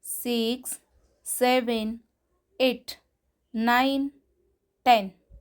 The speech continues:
इलेवन, ट्वेल्व, थर्टीन, फोर्टीन, फिफ्टीन. रिलॅक्स. श्वास भरून घ्या.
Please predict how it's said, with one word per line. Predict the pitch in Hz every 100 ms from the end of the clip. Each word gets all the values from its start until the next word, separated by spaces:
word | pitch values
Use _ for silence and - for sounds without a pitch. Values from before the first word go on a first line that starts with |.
| _ _ _ _ _
इलेवन, | 247 233 226 240 294 302 _ _ _ _ _ -
ट्वेल्व, | - 277 196 196 _ _ _ _ _ _ _ -
थर्टीन, | 294 269 269 233 233 233 _ _ _ _ _ _ _ -
फोर्टीन, | 285 277 262 233 233 233 _ _ _ _ _
फिफ्टीन. | - 302 - 202 170 -
रिलॅक्स. | 220 226 185 - - - - - - _ _ _ _ _ _ _ _ _ _ _ _ _ -
श्वास | - 247 220 202
भरून | 208 214 208
घ्या. | 208 226